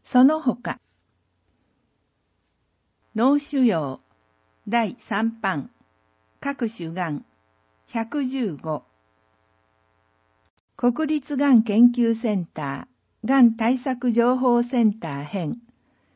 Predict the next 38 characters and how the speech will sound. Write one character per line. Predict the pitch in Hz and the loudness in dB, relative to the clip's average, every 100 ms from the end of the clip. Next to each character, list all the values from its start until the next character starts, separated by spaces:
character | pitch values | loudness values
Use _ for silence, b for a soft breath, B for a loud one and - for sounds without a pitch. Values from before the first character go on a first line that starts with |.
| _ _ | _ _
二 | 208 220 | 0 2
千 | 339 311 240 | 2 4 4
十 | 220 247 | 4 2
八 | 254 240 233 | 2 0 2
年 | 208 160 147 | 0 0 -4
十 | 156 180 | -4 -4
月、 | 190 175 _ - 151 - _ _ _ - | -4 -6 _ -10 -10 -10 _ _ _ -4
全 | 226 277 | 4 4
一 | 240 208 - _ | 4 0 -18 _
巻、 | - 175 151 - _ _ _ _ _ | -6 -4 -4 -8 _ _ _ _ _
八 | 208 240 285 269 | -8 -4 -6 -4
十 | 277 262 | -2 -2
八 | 247 233 - | -2 -2 -6
ペ | - 214 | -2 -2
ー | 160 | -2
ジ。 | 147 - - _ _ _ _ _ _ _ _ _ _ _ _ _ _ _ _ _ _ _ _ _ - | -8 -16 -20 _ _ _ _ _ _ _ _ _ _ _ _ _ _ _ _ _ _ _ _ _ 0
脳 | 226 294 | 2 2
腫 | 320 - 294 | 0 -4 0
瘍 | 240 175 | 0 0
に | 156 | -6
つ | 151 196 | -8 -6
い | 170 | -6
て、 | - 147 120 _ _ - | -6 -10 -10 _ _ -4
検 | 294 269 | 0 0
査 | 240 180 | 0 -6
と | 151 | -8
診 | - 208 220 | -4 0 2
断 | 208 190 196 | 0 -4 -6
か | 185 170 | -10 -10
ら、 | 165 - _ _ _ | -10 -12 _ _ _
治 | - 240 | -2 0
療、 | 233 247 226 220 - _ _ _ | 2 2 0 -4 -10 _ _ _
経 | - 285 | -4 -4
過 | 285 277 | -4 -6
観 | 277 262 | 0 2
察 | 240 175 - 175 | 2 -2 -12 -10
な | 165 | -8
ど、 | 151 | -8